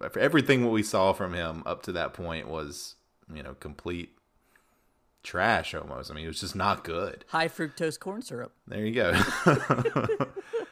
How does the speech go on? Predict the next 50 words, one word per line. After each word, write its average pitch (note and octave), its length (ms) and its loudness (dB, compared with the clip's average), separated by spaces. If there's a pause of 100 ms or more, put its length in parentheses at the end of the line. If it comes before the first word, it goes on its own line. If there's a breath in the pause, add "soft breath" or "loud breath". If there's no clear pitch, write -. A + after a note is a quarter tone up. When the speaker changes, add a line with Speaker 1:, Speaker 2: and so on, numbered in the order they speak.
(160 loud breath)
Speaker 1:
But A2+ 120 4
this C#3+ 160 10
year C#4 80 6
was F#3 140 6
great, E3+ 360 6
and, G2+ 400 0
you G2 120 -2
know, F#2 80 2
he G#2 160 2
graded G#2 340 0
out C3+ 140 4
on B2+ 80 0
P C3 120 0
F B2+ 140 2
F C3 180 2
as A#2+ 100 -6
one A2 120 -2
of G#2+ 60 -2
the G#2 60 -4
top G#2 440 0
nickel A2+ 300 -12
corners, B2+ 480 -6
and E2 240 -10 (320)
<clears throat> - 500 -4
every, A#2+ 240 -2
he G2+ 300 -4
made G#2+ 280 0
plays A#2 340 0
all A#2 140 0
over A#2 120 -2
the A2+ 80 -6
field. A#2+ 340 -6
Speaker 2:
Mm-hmm. F#3 280 -4 (120)
Speaker 1:
I F#2 100 -6
was A#2 180 -2
very G#2 420 -2
impressed E2 340 -10
Speaker 2:
Against F#3+ 200 -2
Speaker 1:
with - 20 -4
Speaker 2:
the G#3+ 60 -2
Speaker 1:
Corn E3 100 -4
Speaker 2:
run D#3+ 220 0
Speaker 1:
this C#3+ 80 -8
year, D3 100 -4
so. - 40 -2
Speaker 2:
and G3+ 100 -8
the - 40 -20
pass. A2+ 400 -6
I C#3 40 -8
mean, C3 400 -8